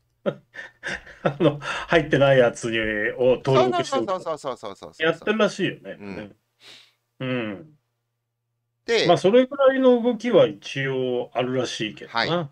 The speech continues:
Speaker 2: い。で、えー、この自民党の田畑衆議院議員めぐり、
Speaker 1: うん。
Speaker 2: 独自の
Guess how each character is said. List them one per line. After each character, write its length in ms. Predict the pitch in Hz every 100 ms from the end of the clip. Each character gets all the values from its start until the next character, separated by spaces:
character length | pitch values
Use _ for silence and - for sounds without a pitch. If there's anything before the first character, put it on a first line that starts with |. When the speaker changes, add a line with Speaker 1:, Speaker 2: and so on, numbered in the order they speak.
| _
Speaker 2:
い。 60 | 151
で、 360 | 226 175 113 -
え 500 | 131 123 120 113 110
ー、 20 |
こ 120 | -
の 300 | 135 165 98 -
自 180 | 95 123
民 220 | 131 127
党 260 | 139 127
の 160 | 143 139
田 140 | 135
畑 200 | 127 123
衆 240 | 95 120 120
議 100 | 123
院 200 | 113 107
議 140 | 127 127
員 120 | 98
め 120 | 92 139
ぐ 120 | 165
り、 120 | 156
Speaker 1:
う 40 |
ん。 280 | 147 120 98 _
Speaker 2:
独 200 | 101 120
自 180 | 170 190
の 160 | 170